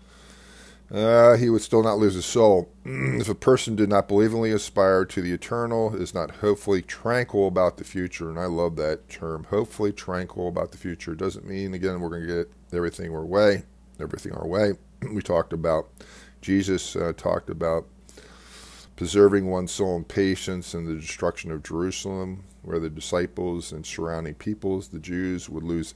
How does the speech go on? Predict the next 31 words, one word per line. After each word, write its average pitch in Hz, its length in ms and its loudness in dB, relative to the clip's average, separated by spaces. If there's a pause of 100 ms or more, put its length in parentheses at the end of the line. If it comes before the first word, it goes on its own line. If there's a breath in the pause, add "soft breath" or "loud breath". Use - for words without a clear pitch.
everything. 87 720 -2 (160)
And 92 140 -10
this 98 180 -8
is 90 160 -10
not 95 240 -8
just - 180 -10
some 87 180 -8
abstract 85 640 -4
little 80 180 -8
story. 82 640 -2 (640 loud breath)
Imagine 87 480 -4
living 104 320 2
in 90 100 -2
Jerusalem 87 600 -4
during 85 560 -4
the, 82 200 -4
um, 80 300 -6 (1200)
circling 101 680 -2
by 95 120 4
the 87 100 2
Roman 90 260 -2
armies 87 640 -2
and, 87 220 -8
and 82 220 -10
feeling 95 400 -2
the 80 60 -8
noose 90 320 -4
tightening 80 420 -6
on 80 160 -10
the 78 80 -10
city, 87 460 -2